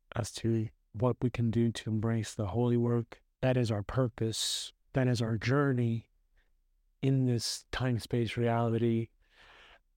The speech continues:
I'm aware that I have to make some changes for myself about my attitude, but I am doing the holy work the best way that I can in my way. And I'm sure that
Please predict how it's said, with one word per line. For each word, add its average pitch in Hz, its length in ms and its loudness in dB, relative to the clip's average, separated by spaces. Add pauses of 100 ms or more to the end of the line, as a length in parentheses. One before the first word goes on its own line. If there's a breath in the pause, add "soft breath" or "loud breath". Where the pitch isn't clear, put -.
(240)
I'm 123 160 2
aware 117 360 2
that 113 120 0
I 120 120 0
have 123 160 -4
to - 80 -4
make 113 240 0
some 117 380 -2 (380)
changes 123 440 0
for - 100 -6
myself 117 500 -2
about 113 220 -4
my 107 160 -6
attitude, 123 720 -2
but 117 180 -6
I 120 140 -2
am 127 320 2
doing 120 440 2
the 117 60 -10
holy 123 400 0
work 120 380 -4 (260)
the 120 80 -2
best 123 280 0
way 123 80 4
that 113 160 0
I 110 80 -4
can 127 300 -4
in 113 160 0
my 123 260 0
way. 120 460 0 (680 soft breath)
And 117 100 -2
I'm 113 280 0
sure 143 320 2
that 123 240 2